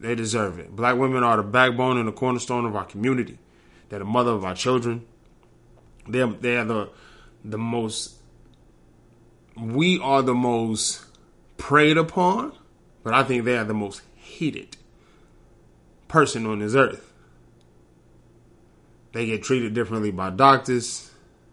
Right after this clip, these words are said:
A lot of women turn their nose up to them when those of us who tend to date outside of our race, when you don't hate your race, you ever notice that sometimes they turn their nose up to black women a lot harder?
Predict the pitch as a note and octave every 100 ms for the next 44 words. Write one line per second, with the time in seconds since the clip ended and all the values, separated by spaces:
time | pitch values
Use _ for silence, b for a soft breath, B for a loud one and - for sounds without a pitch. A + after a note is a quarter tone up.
0 | _ _ _ _ _ _ _ _ _ _
1 | _ _ _ _ _ _ _ _ _ _
2 | _ - A2 A#2+ A#2 A2+ A2+ A2+ A2 A2+
3 | G#2+ G2+ A#2 A#2+ A2+ A2 F#2+ A2+ G#2 G#2+
4 | G#2+ F#2 - - G2+ G#2+ G#2+ G#2 G#2 G2+
5 | G2 G2 - - _ _ _ _ _ _
6 | G#2+ G#2+ G#2 - _ - A2 B2+ B2+ A#2+
7 | A2+ A#2 A2 A#2 G2+ A#2 G#2+ G#2+ G#2+ A2
8 | G#2+ G#2 G#2+ G#2 G2 G2 G2 A#2+ G2+ -
9 | G#2 G#2+ A#2 A2+ F#2 A2 B2+ C#3 F3 F#3
10 | F#3 F#3 B B B A#2 D#3 F#3+ F#3 F3
11 | B2+ G2+ A#2+ B2+ C3+ C3 A#2+ A2 B2 A#2+
12 | A2+ A#2 A#2 A#2 A2+ A2+ A#2 A2+ A2 G2+
13 | A2+ A2 A2+ A2 B2+